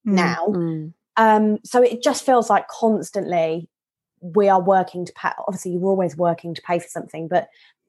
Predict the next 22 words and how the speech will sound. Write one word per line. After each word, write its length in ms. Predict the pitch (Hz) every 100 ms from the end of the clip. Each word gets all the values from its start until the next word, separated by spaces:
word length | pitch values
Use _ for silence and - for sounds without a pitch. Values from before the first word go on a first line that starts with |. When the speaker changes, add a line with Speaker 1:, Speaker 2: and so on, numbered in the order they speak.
| _ _
Speaker 2:
we 220 | 185 214
don't 280 | 220 226 202
work 320 | 202 196 -
to 120 | -
live. 360 | 190 185 156 -
Like, 220 | 170 175
we 100 | 180
work 420 | 160 185 185 -
to 100 | -
pay 200 | - 175
for 140 | 160 165
our 60 | 160
treatment. 540 | - 170 - 165 -
Like, 160 | 170 170
we 120 | 180
both 340 | 175 196 196 190
work 200 | 175 -
two 200 | 170 160
jobs, 480 | 233 247 233 - -
and 120 | 196
it's 180 | - -
just, 540 | - 185 - - _